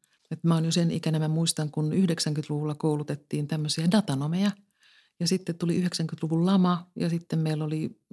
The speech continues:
iso joukko työttömiä datanomeja. Et jos pelkästään suunnistaa sen tämän hetken työllisyystilanteen mukaan, niin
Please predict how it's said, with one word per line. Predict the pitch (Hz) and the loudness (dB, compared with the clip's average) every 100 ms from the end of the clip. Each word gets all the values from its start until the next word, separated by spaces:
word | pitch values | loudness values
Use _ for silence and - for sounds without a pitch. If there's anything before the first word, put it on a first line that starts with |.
| - - | -10 -4
iso | 160 156 - | -2 -2 -2
joukko | 160 147 - | -2 -2 -6
työttömiä | 151 143 139 139 143 139 | -4 -4 -4 -4 -2 -2
datanomeja. | 131 - 90 151 107 101 151 _ _ _ _ _ _ - | -2 -2 -4 -2 -4 -6 -8 _ _ _ _ _ _ -10
Et | 151 - - | -10 -8 -6
jos | 151 147 | -4 -4
pelkästään | - 165 160 - 147 151 | -2 -2 -2 -4 -2 -2
suunnistaa | 160 151 147 - 143 143 | -2 0 -2 -2 -4 -4
sen | 143 143 | -4 -2
tämän | 147 | 0
hetken | 143 143 143 139 | 0 -2 -6 -4
työllisyystilanteen | 147 139 139 147 - 143 139 135 139 139 | -4 -4 -4 -8 -6 -6 -6 -6 -6 -6
mukaan, | 139 139 139 143 | -6 -6 -4 -2
niin | 143 143 | -2 -2